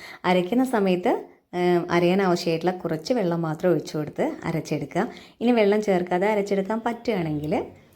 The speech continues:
അങ്ങനെ ചെയ്യാം കേട്ടോ. അതേ നമ്മൾ, ഏ, പാകത്തിന് വെള്ളമൊക്കെ ഒഴിച്ച് തേങ്ങ അരച്ചെടുത്തിട്ടുണ്ട്. അര കിലോ വഴുതനങ്ങയാണ് നമ്മൾ എടുത്തിട്ടുള്ളത്. അത് അരിഞ്ഞ് വെച്ചിട്ടുണ്ട് കേട്ടോ. ഏത് വഴുതനയാണേലും കുഴപ്പമില്ല, നീളം വഴുതനയാണേലും കുഴപ്പമില്ല കേട്ടോ.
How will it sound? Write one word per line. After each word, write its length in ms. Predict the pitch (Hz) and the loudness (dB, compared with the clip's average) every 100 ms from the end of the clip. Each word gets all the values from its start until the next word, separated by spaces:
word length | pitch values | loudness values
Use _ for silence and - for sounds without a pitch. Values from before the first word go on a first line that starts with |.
| - | 0
അങ്ങനെ 280 | 185 165 | 2 2
ചെയ്യാം 240 | 156 147 147 | 0 -2 -4
കേട്ടോ. 160 | 143 | -2
അതേ 180 | 165 165 | -2 0
നമ്മൾ, 240 | 170 147 175 349 - - _ | 0 0 -2 -2 -8 -20 _
ഏ, 40 | 165 156 160 156 | -4 -2 0 0
പാകത്തിന് 380 | 156 151 151 175 | 0 0 0 0
വെള്ളമൊക്കെ 500 | 175 147 151 147 156 | 0 -2 -4 -4 -4
ഒഴിച്ച് 420 | 147 - 208 - - _ 170 | -4 -4 -6 -6 -14 _ -6
തേങ്ങ 320 | 147 143 196 | -4 -2 -2
അരച്ചെടുത്തിട്ടുണ്ട്. 920 | 170 147 - 147 143 143 143 143 156 330 - - _ _ _ _ _ _ - | -2 -4 -4 -6 -6 -12 -6 -2 0 0 -2 -16 _ _ _ _ _ _ -2
അര 140 | 214 214 | 2 2
കിലോ 300 | 214 254 262 | 2 2 4
വഴുതനങ്ങയാണ് 560 | 208 175 170 165 170 214 | 4 2 0 -2 -2 0
നമ്മൾ 180 | 175 | -2
എടുത്തിട്ടുള്ളത്. 560 | 156 151 - 147 156 269 - _ _ 156 | -2 -6 -8 -8 -4 -4 -6 _ _ -6
അത് 240 | 156 247 - | -2 -2 -4
അരിഞ്ഞ് 280 | 170 156 151 | -6 -4 -2
വെച്ചിട്ടുണ്ട് 380 | 151 147 156 151 | -2 -4 -6 -6
കേട്ടോ. 180 | 151 175 175 - - - _ _ _ | -4 -6 -8 -18 -20 -20 _ _ _
ഏത് 280 | 208 214 220 | 2 4 4
വഴുതനയാണേലും 720 | 233 196 175 170 165 160 175 269 | 4 2 2 2 0 -2 0 0
കുഴപ്പമില്ല, 460 | 214 175 160 160 240 - - - | 0 0 -4 -4 -4 -8 -18 -4
നീളം 320 | 190 185 185 | 2 2 4
വഴുതനയാണേലും 680 | 175 165 165 160 156 156 220 | 2 0 0 0 0 0 0
കുഴപ്പമില്ല 480 | 254 180 - 151 147 | 0 -2 -4 -8 -8
കേട്ടോ. 220 | 143 160 | -8 -10